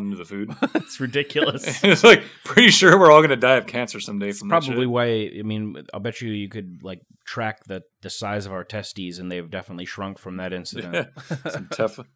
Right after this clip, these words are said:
Speaker 1: Teflon sperms,
Speaker 2: That's what
Speaker 1: dude.
Speaker 2: Teflon does, dude. It, shit'll, shit'll, shit'll, uh, I think it'll actually shrink your, your ween and your testes, so.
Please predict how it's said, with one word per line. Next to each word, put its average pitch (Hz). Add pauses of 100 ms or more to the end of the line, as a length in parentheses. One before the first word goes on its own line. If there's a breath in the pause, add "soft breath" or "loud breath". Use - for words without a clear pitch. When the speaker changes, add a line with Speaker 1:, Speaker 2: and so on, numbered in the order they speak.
Speaker 1:
Teflon 110
sperms, 110
Speaker 2:
That's 139
what 202
Speaker 1:
dude. 113
Speaker 2:
Teflon 147
does, 95
dude. 104
It, 107
shit'll, 131
shit'll, -
shit'll, 113 (300)
uh, 95 (640)
I 120
think 240
it'll 180
actually 135
shrink 135
your, 110 (440 soft breath)
your 107
ween 139
and 131
your 95
testes, 82
so. 87